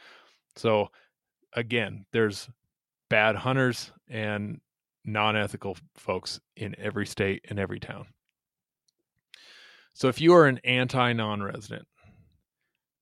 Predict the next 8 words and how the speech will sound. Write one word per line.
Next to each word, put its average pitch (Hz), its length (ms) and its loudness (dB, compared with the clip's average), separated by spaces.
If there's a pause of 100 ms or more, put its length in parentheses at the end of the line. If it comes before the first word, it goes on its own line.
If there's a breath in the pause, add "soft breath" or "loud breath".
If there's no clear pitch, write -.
(140)
then 113 440 -2 (120)
I - 40 -10
guess 123 360 0
you 151 60 -2
should 120 320 -6
forget 110 420 -4
about 127 460 2 (760)
ma-, 110 200 -8